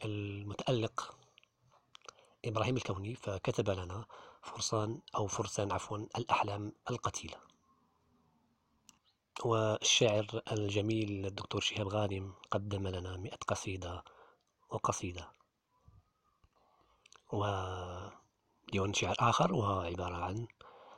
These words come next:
آه، أو مجموعة قصائد لي، آه، الشاعر المتألق والإعلامي، آه، زاهي وهبي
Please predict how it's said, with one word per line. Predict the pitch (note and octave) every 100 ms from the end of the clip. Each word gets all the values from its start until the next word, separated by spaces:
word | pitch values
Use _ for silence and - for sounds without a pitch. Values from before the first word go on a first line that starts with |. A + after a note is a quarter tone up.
| - - _ -
آه، | G2 F2 F2 F2+ F2 - - -
أو | G2
مجموعة | G2+ G#2+ A2
قصائد | - A2+ C3 G#2
لي، | F#2+ A2+ G#2+ F2
آه، | F2 E2 E2 D#2+ - _ _ _ - -
الشاعر | - A#2+ A2 F#2 G2 - -
المتألق | A2 - - A#2+ G2 F#2 -
والإعلامي، | G2 G2 A2+ A#2+ - G#2 A2 G#2 G2 G2 - - - - - - G2
آه، | F#2+
زاهي | G2+ G2+ F#2+
وهبي | E2+ E2+ G#2+